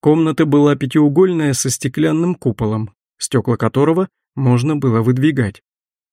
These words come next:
По стенам стояли полки с чучелами животных, препаратами в стеклянных сосудах, раковинами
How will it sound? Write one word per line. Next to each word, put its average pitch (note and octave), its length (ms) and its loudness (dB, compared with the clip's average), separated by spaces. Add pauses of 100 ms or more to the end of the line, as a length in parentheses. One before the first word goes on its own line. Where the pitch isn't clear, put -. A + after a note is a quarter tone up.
(340)
По B2 100 0
стенам F#3+ 380 0
стояли D#3 400 2
полки D#3+ 540 -2
с - 80 -12
чучелами D#3 500 -2
животных, D#3 640 -2 (220)
препаратами D3 640 2
в G#2 80 -6
стеклянных C3 500 0
сосудах, B2 580 -2 (360)
раковинами A#2+ 720 0